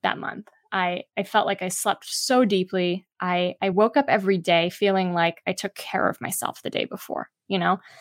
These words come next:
And I started really building my sense of self-love and my sense of self-esteem getting rebuilt.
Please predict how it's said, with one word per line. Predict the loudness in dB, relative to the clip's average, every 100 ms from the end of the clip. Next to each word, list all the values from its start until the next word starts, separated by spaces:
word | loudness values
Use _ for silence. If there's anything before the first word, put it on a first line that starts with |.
| -20 -6
And | -2
I |
started | 6 6 6
really | 4 4 4
building | 4 4 4 2 0
my | 0
sense | -2 0 0 0
of | -4
self-love | 0 -2 -2 0 4 4 0 -14 _ 0
and | 2 4 2 -2
my | -2 -2
sense | 0 0 -2 -2
of | -2
self-esteem | 2 2 2 0 2 2 0
getting | -4 -4 -2
rebuilt. | -4 0 -2